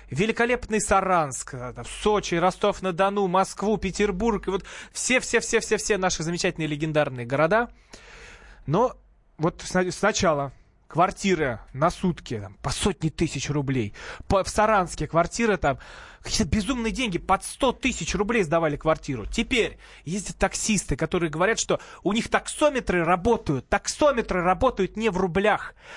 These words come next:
они работают в евро. Э, и вот Стас Натанзон, наш коллега, замечательный парень, замечательный корреспондент, зашёл в, э, ресторан, заказал, ну, ему дали меню. Дали два меню, видимо, по ошибке.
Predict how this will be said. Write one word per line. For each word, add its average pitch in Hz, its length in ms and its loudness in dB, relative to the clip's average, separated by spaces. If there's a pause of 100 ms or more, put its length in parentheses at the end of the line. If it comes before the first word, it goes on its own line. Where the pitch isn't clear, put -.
(120)
они 185 200 2
работают 196 520 0
в 147 120 -8
евро. 160 760 0 (720)
Э, 151 240 4
и 151 160 -2
вот 196 200 -2
Стас - 320 2
Натанзон, 190 500 0
наш 170 180 0
коллега, 196 380 0
замечательный 190 680 0
парень, 170 360 0
замечательный 170 480 -2
корреспондент, 190 640 -2 (240)
зашёл 208 440 2
в, 156 520 2
э, - 20 2
ресторан, 220 540 2 (840)
заказал, 170 540 0
ну, 156 200 -2
ему 175 200 -4
дали 190 220 2
меню. 175 320 -6 (200)
Дали 196 280 0
два 165 260 0
меню, 165 260 -6
видимо, 160 260 -4
по 160 120 4
ошибке. - 480 0